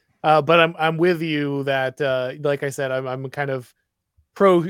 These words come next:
uh, pro team human. I'm, I'm pro, you know, finding a way to make sure that this stuff is serving human interests and not the other way around.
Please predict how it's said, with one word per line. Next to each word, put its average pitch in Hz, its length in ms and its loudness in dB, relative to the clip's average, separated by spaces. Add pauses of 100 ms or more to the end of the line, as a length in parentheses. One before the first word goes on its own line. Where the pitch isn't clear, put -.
(300)
uh, 151 320 2
pro 196 280 0
team 180 240 -4
human. 156 360 -6
I'm, 147 200 -6
I'm 139 180 -6
pro, 151 460 0
you 143 120 -6
know, 135 140 -2
finding 151 440 -2
a 147 60 0
way 139 280 -2
to 139 600 -6
make 147 280 -4
sure 151 200 -4
that 135 160 -6
this 143 200 -6
stuff 135 260 -6
is 135 140 -8
serving 139 400 -2
human 139 260 -6
interests 131 520 -10
and 127 100 -12
not 123 180 -8
the 135 80 -8
other 127 180 -6
way 123 140 -6
around. 127 400 -10